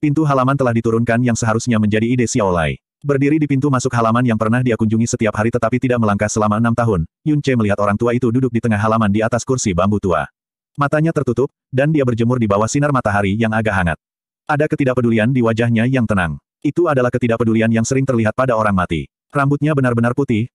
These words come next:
tanpa jejak bahkan rambut hitam tunggal. Perasaan asam menyebar dari hidung Yun Che ke seluruh tubuhnya, dan ada sakit hati dan rasa bersalah yang mendalam,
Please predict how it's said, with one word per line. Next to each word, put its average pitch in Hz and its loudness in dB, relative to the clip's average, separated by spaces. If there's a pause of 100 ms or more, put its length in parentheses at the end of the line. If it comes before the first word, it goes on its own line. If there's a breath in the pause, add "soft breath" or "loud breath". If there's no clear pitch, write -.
tanpa 131 0
jejak 120 0
bahkan 107 0
rambut 123 0
hitam 107 0
tunggal. 85 -2 (560)
Perasaan 139 0
asam 147 0
menyebar 123 2
dari 110 0
hidung 117 0
Yun 131 0
Che 127 -2
ke 117 -4
seluruh 107 0
tubuhnya, 113 0 (160)
dan 156 0
ada 131 2
sakit 120 -2
hati 107 -2
dan 104 0
rasa 117 0
bersalah 117 0
yang 107 0
mendalam, 107 0